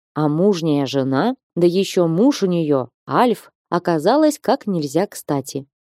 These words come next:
Бабка Авдотья из небольшого каменного домика выше по улице немедленно заявила, что детишки у Наты воспитанные и вежливые,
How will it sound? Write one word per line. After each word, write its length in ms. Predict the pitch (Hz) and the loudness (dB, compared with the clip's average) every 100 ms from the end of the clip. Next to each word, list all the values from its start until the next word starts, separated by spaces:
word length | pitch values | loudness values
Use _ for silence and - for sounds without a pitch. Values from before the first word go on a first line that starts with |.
| - | -6
Бабка 460 | 190 202 - 190 190 | 2 2 2 0 2
Авдотья 600 | 180 190 285 294 170 160 | 2 2 2 0 0 0
из 80 | 156 | 0
небольшого 600 | 175 175 175 - 202 160 | -2 -2 -2 0 0 0
каменного 580 | - 160 160 165 165 196 | -2 -2 0 0 0 0
домика 480 | 277 226 151 143 | 2 0 0 -2
выше 300 | 147 165 - | -2 -2 -4
по 100 | - | -2
улице 640 | 185 254 175 147 - 139 - _ _ - | 2 2 2 0 -2 -6 -8 _ _ -4
немедленно 720 | 190 214 233 277 233 220 196 | 2 4 4 4 4 2 2
заявила, 720 | 175 180 180 175 277 294 160 - | 2 2 2 2 2 2 0 -4
что 220 | - - 151 | -8 -2 0
детишки 500 | 156 277 311 - 147 | 0 0 -2 0 0
у 80 | |
Наты 320 | 147 135 139 139 | 0 -2 -2 0
воспитанные 800 | 277 - 175 170 185 247 302 311 | -2 -2 -6 -2 0 2 2 0
и 200 | 339 277 | 0 2
вежливые, 680 | 185 143 156 156 160 165 | 2 0 0 0 2 0